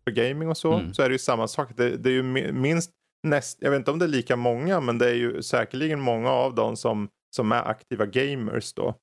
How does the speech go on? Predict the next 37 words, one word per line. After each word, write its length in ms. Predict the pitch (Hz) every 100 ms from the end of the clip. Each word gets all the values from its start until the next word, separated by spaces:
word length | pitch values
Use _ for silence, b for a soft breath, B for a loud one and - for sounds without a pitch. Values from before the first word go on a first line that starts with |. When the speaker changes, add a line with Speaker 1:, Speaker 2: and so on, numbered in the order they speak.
| _ _ _ _ -
Speaker 1:
som 280 | 117 104
även 500 | 131 110 104 101 107
vill 160 | 101 107
streama 800 | - - 117 104 107 120 120 110
eller 180 | 98 101
ha 140 | 104
möjligheten 640 | 107 110 98 104 117 117
till 240 | - - 120
det. 100 | -
Och 180 | -
då 120 | 117 110
kanske 260 | 110 107
skaffa 340 | - 104 - 135
en 60 |
webbkamera, 760 | 123 120 - 117 113 110 107 104
en 100 | 101
mikrofon. 840 | 110 - 104 120 113 107 107 101
En... 220 | 101 98
Och 240 | 104 - 143
det 80 |
ser 180 | 175 170
man 140 | 233 214
ju, 60 |
det 80 | 120
är 20 |
ju 60 | 160
såna 180 | - 180
här 60 |
paketlösningar 920 | - - - 143 - 131 127 - 123 113
överallt 480 | 107 107 151 214 -
nu 200 | 117 113
har 140 | 107
det 60 | 107
varit 240 | 101 -
under 180 | - -
tjugohundratjugoett. 480 | - - - - 110
Speaker 2:
Mm. 360 | 107 92 85